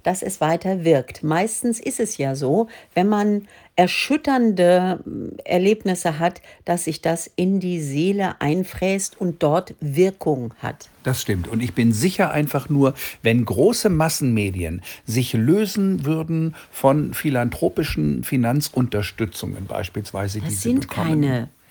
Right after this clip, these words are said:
Speaker 1: Philanthropen.
Speaker 2: Selbsternannte Philanthropen. Das heißt, von N G Os unterstützte Massenmedienorganisationen. Wenn die sagen, "Wir brechen jetzt aus und fahren jetzt endlich ein ehrliches Programm", am besten, indem man sich outet und sagt, "Ja,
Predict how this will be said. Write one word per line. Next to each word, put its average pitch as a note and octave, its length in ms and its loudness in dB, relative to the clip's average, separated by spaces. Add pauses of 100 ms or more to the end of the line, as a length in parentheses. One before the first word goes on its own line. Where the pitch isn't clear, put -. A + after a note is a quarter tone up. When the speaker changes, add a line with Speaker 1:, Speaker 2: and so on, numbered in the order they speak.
Speaker 1:
Philanthropen. C#3+ 640 -2
Speaker 2:
Selbsternannte G2 880 0
Philanthropen. - 880 -6 (200)
Das - 200 2
heißt, C3+ 220 2
von A#2 240 0
N E3 180 2
G D#3 240 0
Os C#3+ 240 0
unterstützte C3 840 -2
Massenmedienorganisationen. G#2+ 1400 -2 (240)
Wenn A2 180 0
die D#3 160 -2
sagen, C3+ 400 0 (220)
"Wir G#2+ 140 2
brechen F3 500 0
jetzt E3 340 -4
aus A#2 440 -4 (260)
und G#2 180 -2
fahren B2+ 380 0
jetzt A2+ 380 -2
endlich C#3 440 -2
ein B2+ 80 -2
ehrliches B2 520 -2
Programm", A2 360 -6
am G2 100 -4
besten, C#3+ 300 -4
indem C3 240 0
man A2+ 140 -2
sich - 280 -8
outet C#3+ 360 0
und A#2 160 -4
sagt, A2 240 -2
"Ja, A2 260 -2